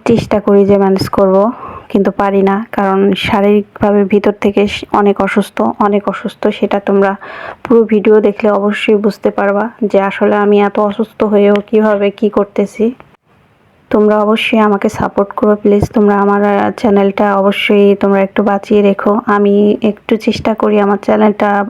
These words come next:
উম, যাতে একটু বেঁচে থাকে, সেজন্য আমি এই ছোট ছোট একটু ভিডিও ছাড়ি তোমাদের জন্য।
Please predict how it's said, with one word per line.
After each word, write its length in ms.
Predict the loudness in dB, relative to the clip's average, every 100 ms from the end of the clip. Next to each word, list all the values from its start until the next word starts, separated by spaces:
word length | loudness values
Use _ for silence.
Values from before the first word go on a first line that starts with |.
| 0
উম, 140 | 0
যাতে 380 | 0 -2 0 0
একটু 500 | -2 _ -2 2 2
বেঁচে 380 | 2 0 0 -2
থাকে, 440 | -2 -2 0 -2 -4 -20 _ _ _ _ -20 -20 _ _ _ _ -2
সেজন্য 400 | 2 4 4 4
আমি 300 | 4 4 4
এই 140 | 2 2
ছোট 280 | -2 -2
ছোট 260 | 0 0 2
একটু 300 | 0 2 0
ভিডিও 360 | 2 2 2 2
ছাড়ি 360 | 0 0 0
তোমাদের 420 | 0 0 2 0
জন্য। 440 | 0 0 2 2